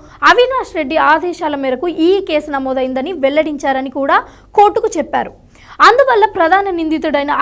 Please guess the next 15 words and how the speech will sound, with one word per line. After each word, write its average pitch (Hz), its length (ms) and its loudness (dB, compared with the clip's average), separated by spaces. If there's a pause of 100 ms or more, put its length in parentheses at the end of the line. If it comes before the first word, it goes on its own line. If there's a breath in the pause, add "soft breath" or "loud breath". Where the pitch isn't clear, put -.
అవినాష్ 359 400 -4
రెడ్డికి 269 260 -2 (140)
మంజూరైన 311 440 -2 (180)
బెయిల్ 349 280 2 (120)
కూడా 311 180 2 (100)
రద్దు 269 300 -2
చేయాలని 277 420 0
కోరారు. - 360 -6 (380 soft breath)
వివేక 453 340 4 (120)
హత్య 339 360 2
కేసు 302 300 0 (280)
ఇప్పటి 392 340 0
వరకు 294 220 -4 (200)
ఏం 311 160 -2
జరిగింది? 226 360 -8